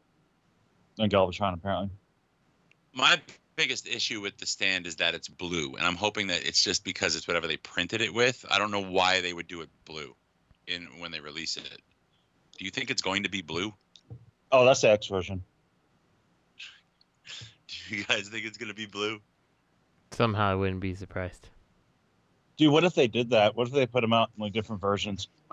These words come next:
Speaker 1: And the clear one was really limited to, like, a thousand pieces, so you had to pay, like, fifteen hundred dollars on the secondary market for it.
Speaker 2: Oh, God. What? That, you know what's funny is that's something that any company could have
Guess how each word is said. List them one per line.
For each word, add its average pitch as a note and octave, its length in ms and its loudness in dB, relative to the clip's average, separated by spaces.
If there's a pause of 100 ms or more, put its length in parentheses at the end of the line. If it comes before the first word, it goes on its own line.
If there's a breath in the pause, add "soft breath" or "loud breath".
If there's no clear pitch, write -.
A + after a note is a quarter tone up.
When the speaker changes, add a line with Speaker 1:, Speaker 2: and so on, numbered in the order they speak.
(180)
Speaker 1:
And B2 120 4
the A#2 60 4
clear A#2+ 300 6
one A#2 140 6
was G2+ 180 0
really G#2+ 220 4
limited G2 420 0 (200)
to, A2 100 2
like, G2 160 4
a G2+ 80 2
thousand G2 360 4
pieces, F#2+ 440 -8
so G#2 80 -10
you G2 140 -2
had G2 100 0
to F2+ 80 -12
pay, G2 220 2
like, F2+ 260 0 (1200)
fifteen B2 320 2
hundred G#2+ 260 4
dollars G2+ 360 6
on G#2 80 -4
the G2 60 -6
secondary F#2+ 500 -4
market F#2+ 340 -2
for F#2+ 160 2
it. F2+ 60 -2
Speaker 2:
Oh, E2+ 60 -10 (1120)
God. G1+ 140 -20 (420 loud breath)
What? D4 320 2
That, C#3+ 160 0
you D3 60 -6
know F#3+ 100 -4
what's G3+ 120 -4
funny G3 360 -6
is F#2+ 120 -4
that's B2+ 360 0
something F#2+ 380 -6
that F2+ 140 -4
any F#2+ 220 -6
company D#2 460 -10
could D#2 200 -8
have C#2+ 120 -10